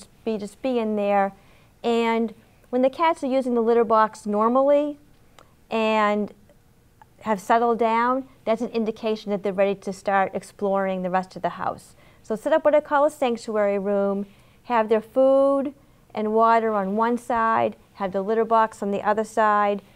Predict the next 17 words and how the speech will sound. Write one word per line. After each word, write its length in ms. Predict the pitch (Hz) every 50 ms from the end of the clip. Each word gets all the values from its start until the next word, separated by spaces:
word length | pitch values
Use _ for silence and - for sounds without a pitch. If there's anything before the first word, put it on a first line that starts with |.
| _
Be 100 | _ 214
sure 180 | 196 - 226 208
to 60 | 214
have 140 | 226 196 180
a 40 | 180
scratching 520 | - - - 254 233 233 240 - - 254
post 380 | 247 - 254 226 240 233 - -
in 160 | 233 220 226
there. 480 | 226 226 220 220 220 220 220 214 220 220 - _ _ _ _ - _
Solo 480 | - - - 240 226 226 233 233 233 233
toys 680 | 233 - - 240 233 233 233 233 240 240 226 220 - -
are 120 | 247 226 226
good, 560 | 190 226 226 220 226 226 220 214 202 - _
puzzle 300 | - 214 220 208 226 214
feeders 460 | - - 233 226 220 226 220 214 226
are 60 | 214
good. 460 | 202 185 214 208 208 208 208 208 220